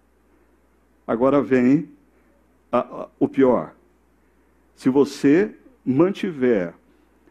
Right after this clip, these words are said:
o consumo dos Estados Unidos da América, você precisa de cinco planetas. Cinco planetas. Ainda,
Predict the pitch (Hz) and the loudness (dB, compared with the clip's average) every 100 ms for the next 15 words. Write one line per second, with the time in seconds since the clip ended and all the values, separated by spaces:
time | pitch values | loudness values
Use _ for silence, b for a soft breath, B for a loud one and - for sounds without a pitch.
0 | _ 147 139 165 143 - - 165 180 139 | _ -2 0 2 2 0 -2 0 2 0
1 | 120 120 127 - 147 160 170 139 123 127 | -2 -6 -8 -8 -6 -6 -6 -2 2 2
2 | 135 117 113 101 98 131 135 - - - | 2 -4 -8 -6 -6 -6 -6 -10 -18 -20
3 | _ _ b b b - 127 - 151 151 | _ _ b b b -4 -4 -2 -4 -2
4 | 135 - 131 131 135 147 - - - 175 | -4 -2 -2 0 -2 -4 -10 -16 -10 -6
5 | 202 175 - 104 - 123 107 95 - - | -4 -6 -12 -8 -4 -2 -4 -8 -12 -20
6 | - - - _ _ _ _ _ _ _ | -20 -20 -20 _ _ _ _ _ _ _
7 | _ _ _ _ _ _ _ _ _ _ | _ _ _ _ _ _ _ _ _ _
8 | - - - 233 233 123 - 113 98 85 | -20 -8 0 2 0 -4 -8 -8 -8 -12
9 | - - _ _ _ _ _ _ _ _ | -18 -20 _ _ _ _ _ _ _ _
10 | _ _ _ _ _ _ _ b b b | _ _ _ _ _ _ _ b b b
11 | 160 156 254 285 120 82 | 2 6 8 8 4 -2